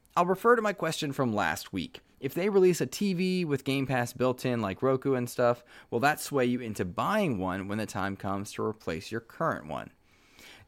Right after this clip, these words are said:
Dano, um, I don't know that it would, would s-, mm, let me rephrase. I don't know that I would buy a T V for that, that service, right? Like, when the time comes,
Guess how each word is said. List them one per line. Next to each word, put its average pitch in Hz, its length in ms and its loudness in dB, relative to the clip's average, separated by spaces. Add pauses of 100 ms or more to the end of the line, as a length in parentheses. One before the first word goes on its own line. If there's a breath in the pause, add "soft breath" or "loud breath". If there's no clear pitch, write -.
Dano, 208 540 4
um, 190 400 8
I 196 80 4
don't 226 180 6
know 254 120 4
that 208 100 8
it 190 60 4
would, 143 280 0 (220)
would 113 380 4 (100)
s-, - 400 -8 (180)
mm, 110 480 0
let 107 80 0
me 98 80 0
rephrase. 87 300 -6 (220)
I 147 60 4
don't 226 200 4
know 220 100 6
that 180 100 8
I 160 60 8
would 127 160 6
buy 113 180 8
a 120 80 4
T 120 160 -2
V 107 180 4
for 95 260 2
that, 92 260 -2
that 85 180 -2
service, 71 380 -4
right? 87 180 0
Like, 92 140 -2
when 104 100 2
the 104 60 0
time 107 320 0
comes, 127 420 0